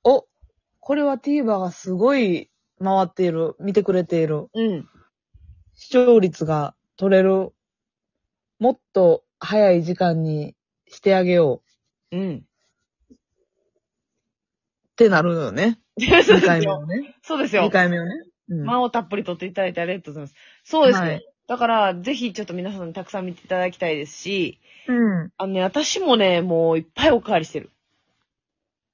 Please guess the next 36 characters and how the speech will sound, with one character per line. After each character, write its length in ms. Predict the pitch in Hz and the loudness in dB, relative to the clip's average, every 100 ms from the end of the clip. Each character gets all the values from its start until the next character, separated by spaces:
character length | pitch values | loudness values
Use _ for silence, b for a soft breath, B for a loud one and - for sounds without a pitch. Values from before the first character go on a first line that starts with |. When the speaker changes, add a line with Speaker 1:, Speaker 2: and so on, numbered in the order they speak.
| - | -6
Speaker 1:
あ、 140 | 226 | -4
そ 320 | 233 185 - | 0 0 -2
う。 40 | _ | _
あ、 60 | 208 | -6
え、 60 | 196 | -6
Speaker 2:
う 60 | |
わ 100 | 285 | 0
ー。 120 | 240 | 2
Speaker 1:
も 100 | 233 | 2
う 60 | 247 | 0
TVer 320 | 302 254 170 | 0 2 0
で？ 280 | 139 160 240 _ _ _ _ _ _ - | -2 -8 -14 _ _ _ _ _ _ -2
Speaker 2:
TVer 260 | 294 233 | 4 4
で、 100 | 175 | 4
TVer 260 | 175 185 180 | 0 0 0
で。 260 | 147 - _ _ _ _ | -2 -6 _ _ _ _
Speaker 1:
う 60 | 202 | -8
ん。 320 | 180 165 160 _ _ b - | -6 -6 -10 _ _ b 4
TVer 220 | 359 247 | 6 6
で 80 | 202 | 2
見 100 | 202 | 2
な 140 | 214 | 2
さ 120 | 202 | 2
い 40 | 165 | 2
よ。 160 | 190 311 b b _ _ _ _ _ _ _ _ _ _ _ _ - | 0 -4 b b _ _ _ _ _ _ _ _ _ _ _ _ -10
Speaker 2:
TVer 380 | 349 381 240 214 | -4 2 4 6
以 20 | |
外 160 | 202 185 | 4 2
で 80 | 170 | 0
見 120 | 196 | -2
れ 100 | 202 | -4
る 60 | |
ん 20 | 175 | -6
で 80 | |
す 80 | 135 | -10
か？ 200 | - 220 | -14 -14